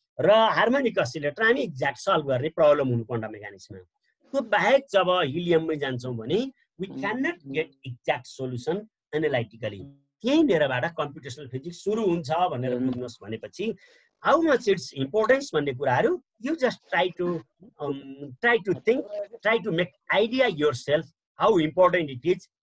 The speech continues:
Speaker 1: if you want to do, um, a physics without ex-, uh, approximation गर्ने हो भने के।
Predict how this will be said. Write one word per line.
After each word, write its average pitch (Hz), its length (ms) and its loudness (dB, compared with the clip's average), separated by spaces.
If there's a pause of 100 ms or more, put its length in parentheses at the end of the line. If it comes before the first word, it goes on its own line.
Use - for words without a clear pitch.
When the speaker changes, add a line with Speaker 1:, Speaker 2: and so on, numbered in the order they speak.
Speaker 1:
if 190 160 -10
you 180 60 -4
want 156 260 -2
to 190 140 -4
do, 151 320 -4 (340)
um, 127 720 0 (280)
a 143 140 -8 (400)
physics 294 460 -4 (760)
without 262 340 4
ex-, - 440 0
uh, 165 360 2
approximation 180 600 -2
गर्ने 139 300 0
हो 127 80 0
भने 123 160 -2
के। 110 220 -10